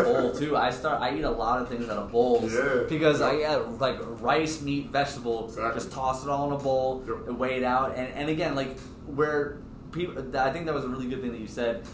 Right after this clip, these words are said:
Speaker 1: People do create these imaginary
Speaker 2: Yes.
Speaker 1: barriers, uh, as a,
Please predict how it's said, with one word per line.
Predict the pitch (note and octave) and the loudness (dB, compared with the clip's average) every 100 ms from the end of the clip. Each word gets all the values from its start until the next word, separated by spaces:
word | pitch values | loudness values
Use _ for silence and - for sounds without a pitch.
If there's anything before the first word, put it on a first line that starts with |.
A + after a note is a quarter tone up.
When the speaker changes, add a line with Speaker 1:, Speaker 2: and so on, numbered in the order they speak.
| - - - | -14 -16 -10
Speaker 1:
People | C3 D3+ E3 D#3+ | -6 -4 -4 -4
do | B2 C3 C#3 B2+ | -4 -2 0 -2
create | B2 C#3 B2+ A#2+ A#2+ - | -6 -6 -4 -2 -4 -8
these | A2+ G#2+ - - - - | -10 -10 -10 -14 -16 -6
imaginary | A#2 A2+ A#2 A2+ A#2 B2 B2 B2 B2 | -4 -4 -4 -2 -2 -2 -2 -2 0
Speaker 2:
Yes. | A#2+ - | -2 -2
Speaker 1:
barriers, | G#2+ A#2+ C3 A#2+ G#2+ G#2 G#2 - - - - - | 0 0 0 0 0 0 -2 -8 -14 -16 -16 -6
uh, | A2 G#2+ G#2+ A2 | 0 2 4 2
as | A#2 A#2 | 0 -2
a, | A#2 | -6